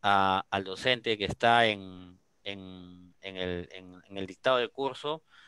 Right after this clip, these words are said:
para poder complementar, profundizar los temas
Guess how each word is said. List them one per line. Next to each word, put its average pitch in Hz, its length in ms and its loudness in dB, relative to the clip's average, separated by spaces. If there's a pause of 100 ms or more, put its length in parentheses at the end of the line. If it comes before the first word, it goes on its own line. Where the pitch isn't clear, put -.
(240)
para 104 180 4
poder 117 260 0
complementar, 123 920 4 (120)
profundizar 113 760 2
los 107 180 -8
temas 117 500 -2